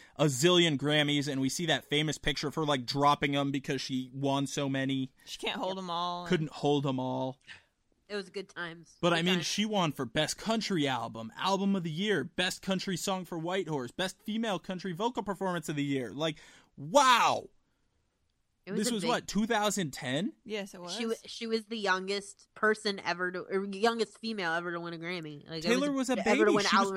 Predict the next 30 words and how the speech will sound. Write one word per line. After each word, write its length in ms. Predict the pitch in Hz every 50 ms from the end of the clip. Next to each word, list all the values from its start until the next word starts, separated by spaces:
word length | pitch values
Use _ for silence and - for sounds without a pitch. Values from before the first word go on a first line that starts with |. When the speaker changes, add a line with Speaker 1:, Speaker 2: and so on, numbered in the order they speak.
| 190 190
Speaker 3:
of 60 | 185
the 60 | -
Year. 80 | - - - 165 165
Speaker 1:
twenty. 360 | - 269 190 135 123 110 - _ -
Speaker 3:
It 100 | 185 185
was 180 | 185 190 190 202
a 80 | 202
big 300 | 190 165 180 175 170 165
deal. 420 | - 170 175 185 185 170 156 160 - - _ _ _ _ _ _ _
Speaker 1:
She 160 | - - 240 262
was 140 | 254 - -
twenty 520 | - - - 208 214 220 226 233 233 - -
years 380 | 165 175 190 196 190 196 190 190
old 680 | - 160 175 185 233 302 277 135 117 104 - - - _ _ _ _ _ _ _ _ _ _ _ _ _ _ _ _ -
and 140 | 160 175
walked 300 | 190 196 208 214 - -
home 280 | 208 220 233 254 247 202
with 200 | 180 175 165 - _ _ -
four 280 | 202 196 202 214 214
Grammys. 840 | 196 196 202 220 254 330 359 320 190 135 120 - - - - - -
Speaker 2:
Yeah. 320 | 208 202 180 185 196 220 254
Speaker 1:
And 120 | 170 180 175
she's 160 | - 226 190
got, 180 | - 240 233 233
what, 220 | 220 233 233 185
only 260 | 147 165 196 202 185 139
seven 380 | - - 190 196 202 214 170
total 300 | 160 170 160 139 127 123
now, 180 | 123 120 117 95
right? 280 | 95 123 160 208 -